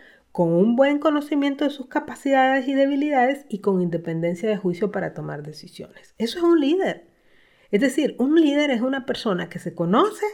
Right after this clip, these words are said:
que saca lo mejor de sí, que se administra y que puede tomar decisiones y definir para dónde va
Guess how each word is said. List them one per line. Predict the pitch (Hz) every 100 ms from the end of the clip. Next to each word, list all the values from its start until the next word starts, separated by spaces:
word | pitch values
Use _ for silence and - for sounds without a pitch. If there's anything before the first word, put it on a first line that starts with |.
| - -
que | 185
saca | - 208 285
lo | 240
mejor | 208 202 233
de | 214
sí, | - 381 415 -
que | 190
se | 190
administra | 175 170 170 285 349 - 403 415 - _ _ _ _ _ -
y | 196
que | 202
puede | 196 165 196 269
tomar | 285 226 220
decisiones | 262 277 226 190 247 349
y | 233
definir | 202 190 180 208 233
para | 240 208
dónde | 196 233 226
va | 165 247